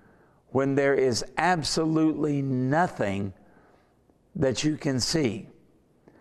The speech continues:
nothing to get any reference by, nothing to where your eyes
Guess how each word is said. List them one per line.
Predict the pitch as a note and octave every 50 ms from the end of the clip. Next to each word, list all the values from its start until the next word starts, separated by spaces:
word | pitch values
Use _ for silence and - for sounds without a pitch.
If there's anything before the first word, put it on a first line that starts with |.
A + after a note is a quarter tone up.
| _ _ _ _
nothing | - C#3 C#3 C#3+ D3+ F3 G3+ G3+ - - D#3+ D3+ C#3+ C#3 C3
to | D3 C#3+
get | C3+ F3 F3+ D3+
any | D#3+ D#3 D3 C#3+ C#3
reference | C3+ B2+ C#3+ D#3 D#3 D3+ - B2+ B2 A#2 - -
by, | B2 A#2+ - G3+ F#3+ - - - - - - - - _ -
nothing | C3 C3+ E3 F#3 G3+ - F#3 F3 E3 D#3+ D#3
to | D#3
where | D3 C#3+ D3 D3
your | C#3+ C#3+ C#3+ D3 C#3+ C#3+
eyes | C#3 C#3+ C#3+ C#3+ C#3 C#3 C3+ A#2+ - -